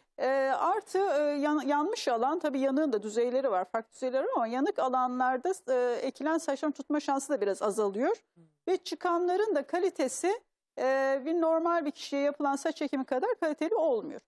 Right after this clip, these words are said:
Speaker 1: Ama ben kendi meslektaşlarımdan güzel birkaç tane sunu dinledim.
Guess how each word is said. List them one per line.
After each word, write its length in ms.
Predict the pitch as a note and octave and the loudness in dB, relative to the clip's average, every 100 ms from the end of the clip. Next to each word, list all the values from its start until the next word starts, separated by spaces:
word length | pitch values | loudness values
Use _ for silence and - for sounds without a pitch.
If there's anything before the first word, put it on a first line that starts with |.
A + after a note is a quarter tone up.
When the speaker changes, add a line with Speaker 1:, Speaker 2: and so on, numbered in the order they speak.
| _ _ - | _ _ -4
Speaker 1:
Ama 240 | D4+ F4 | 0 2
ben 180 | F4+ F#4 | 2 0
kendi 300 | F4+ D#4+ F#4 | 0 0 0
meslektaşlarımdan 1160 | G#4+ D#4 - G#3+ - G#3 G3+ G#3+ G3 G#3 D#4+ A#4 | 0 0 0 -4 -2 -4 -2 -2 -2 0 -2 -2
güzel 340 | D#4 F4 E4 | -2 0 0
birkaç 360 | D#4 - E4+ - | 0 -2 -4 -2
tane 260 | D#4 C#4+ D4 | -2 0 -2
sunu 360 | - E4+ B4 | -2 -4 0
dinledim. 460 | D4 C#4+ C4+ B3 | 0 2 2 0